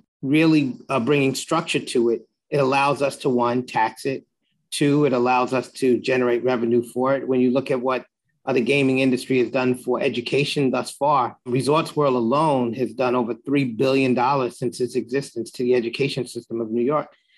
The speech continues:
It's the state's largest taxpayer in New York, and it employs over eleven hundred people, and no one there makes less than thirty dollars an hour, and they're all members of the union.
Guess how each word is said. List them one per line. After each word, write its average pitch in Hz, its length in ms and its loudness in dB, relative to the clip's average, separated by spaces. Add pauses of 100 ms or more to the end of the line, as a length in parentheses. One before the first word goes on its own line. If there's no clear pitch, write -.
It's 135 160 -4
the 131 100 -2
state's 135 400 -2
largest 127 380 -2
taxpayer 120 540 -2
in 117 100 0
New 120 80 4
York, 135 360 0
and 113 280 -2
it - 80 -10 (460)
employs 135 560 2
over 127 220 2
eleven 135 360 2
hundred 131 360 -2
people, 135 300 -2
and 127 120 2
no 131 120 2
one 139 180 2
there 135 120 2
makes 131 260 -2
less 135 200 -2
than 131 140 -4
thirty 131 220 2
dollars 127 280 0
an 131 100 -4
hour, 123 240 -2
and 113 80 -8
they're 117 120 -2
all 117 200 2
members 123 360 -4
of 113 140 -6
the 117 100 2
union. 120 360 0